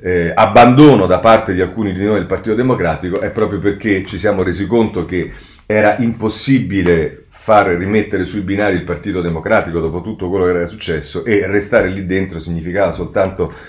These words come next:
eh, fare le foglie di fico di una situazione che stava degenerando e che, come è sotto gli occhi di tutti,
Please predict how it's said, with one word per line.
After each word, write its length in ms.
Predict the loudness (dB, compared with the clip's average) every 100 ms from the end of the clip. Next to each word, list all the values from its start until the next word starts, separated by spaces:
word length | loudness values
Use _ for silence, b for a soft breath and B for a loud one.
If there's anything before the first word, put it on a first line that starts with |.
| B B B B
eh, 540 | 2 4 4 4 2
fare 360 | 2 4 4 4
le 100 | 0
foglie 340 | 2 2 2
di 100 | -2
fico 460 | -4 -6 -6 -4 -4
di 200 | -2 -2
una 360 | -2 -2 -4
situazione 560 | -4 -6 -8 -6 -6 -4
che 100 | -4
stava 260 | -2 0 0
degenerando 680 | -2 -2 0 0 -4 -8 -8
e 120 | -8
che, 140 | -10
come 300 | -8 -6 -6
è 20 |
sotto 340 | -8 -10 -8 -6
gli 80 | -6
occhi 200 | -6 -6
di 100 | -6
tutti, 360 | -8 -10 -12